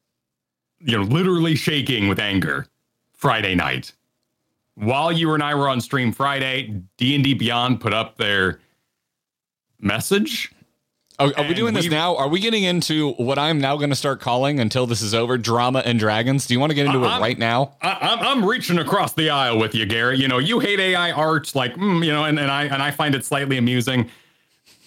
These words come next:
Speaker 1: There were people who saw this D and D Beyond post, and even on stream, like, we read it live on stream, and I laughed because you couldn't help. But that night, man, I was so angry,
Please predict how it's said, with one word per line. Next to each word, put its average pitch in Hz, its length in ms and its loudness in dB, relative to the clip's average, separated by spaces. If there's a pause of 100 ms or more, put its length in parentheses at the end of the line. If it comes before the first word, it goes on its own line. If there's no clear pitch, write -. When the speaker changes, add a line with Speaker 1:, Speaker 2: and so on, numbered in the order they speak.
(440)
Speaker 1:
There 180 200 2
were 180 100 2
people 190 380 0
who 170 120 0
saw 175 300 0
this 151 280 -2
D 143 200 0
and 139 140 2
D 135 320 -2 (180)
Beyond 127 380 0
post, 185 460 0
and 127 300 -2
even 143 240 0
on 127 140 0
stream, 135 260 0
like, 120 140 0
we 127 120 2
read 120 200 2
it 131 260 -8
live 120 300 0
on 113 140 2
stream, 120 320 0
and 101 100 -2
I 104 140 0
laughed 143 480 -2
because 127 260 0
you 95 60 -6
couldn't 107 240 0
help. 113 340 -2 (400)
But 123 380 -2
that 139 240 0
night, 127 200 0
man, 107 240 2
I 110 120 2
was 87 180 0
so 104 320 2
angry, 80 560 -2